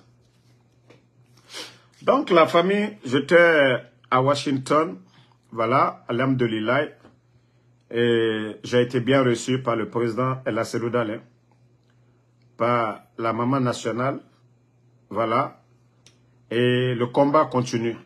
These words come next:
Le combat L'essentiel, c'est de faire partie les bandits.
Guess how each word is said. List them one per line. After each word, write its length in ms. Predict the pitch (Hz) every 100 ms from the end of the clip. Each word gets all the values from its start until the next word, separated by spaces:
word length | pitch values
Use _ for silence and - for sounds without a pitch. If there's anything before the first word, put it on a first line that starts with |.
| _
Le 120 | 117
combat 600 | - 143 143 151 165 - _ _ _ _ _ _ _ _ _
L'essentiel, 680 | 107 165 170 165 - 165 160
c'est 200 | - 123
de 80 | 120
faire 260 | - 135
partie 320 | 120 117 - 120
les 140 | 104
bandits. 480 | - 113 107 117